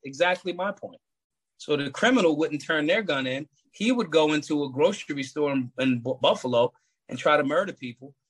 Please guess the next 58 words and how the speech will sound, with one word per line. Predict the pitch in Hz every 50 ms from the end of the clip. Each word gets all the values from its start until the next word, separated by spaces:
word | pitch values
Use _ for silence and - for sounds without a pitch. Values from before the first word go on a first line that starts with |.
| _ _ _ -
I | 127 147 196
wanna | 220 214 196 175 165
be | 147 147 143
there, | 139 139 147 147 147 151 -
if | 160 156 - -
I'm | 151 139 135 131
there, | 160 175 175 160 156 151
to | - - 139
have | 135 143 143 143 143
the | 143
means | 139 135 135 135 131
to | - 143
defend | 143 147 139 - 165 160 165
life | 175 196 196 - - - - _ _ _ _ _ _ _ _ -
and, | 135 135 131 127 131
and | 135 143 147
live. | 175 220 220 165 120 - - - - _ _ _ _ _ _ _ _ -
Just | - 139 131
like | 160 156 156 151
as | 151 147
a | 151
politician, | - 170 165 156 151 147 - 220 226 - - 151
if | 143 127
you | 151 170
write | 165 165 147 147
some | - 151 151
legislation | 151 147 143 143 - 170 180 196 196 - 160 151
that | 143 139 _ _ _ _ _ _ _ _ _ _
somebody | - - - 165 160 156 151 151 147
doesn't | 143 147 139 127 135 127
like, | 170 202 202 190 - - -
they | 147 151 151
think | - 160 151 131 135
you, | 165 160 143 127 - _ _ _ _
you | 175 180
shouldn't | 202 262 247 226 208
have | 233 233
gave | 240 226
the | 196 196
L | 233 240
G | 208 220 240
B | 226 240 226
T | - - 254 247 240 233
their | 214 214 - 190
own | 220 226 220
thing, | 202 - 240 247 226 185 147
and | 135 139
they | 151
try | 151 - 180 165
to | 147 143
kill | - - 170 165 156
you, | 180 208 214 190 - _ _ _ _ -
you | 127 135
have | 135 139 139
the | 151 147
armed | 143 143 143 151 151
security | - 175 - - 165 165 160 165 160
detail | 156 214 254 247 - 147 135 135 135 160 -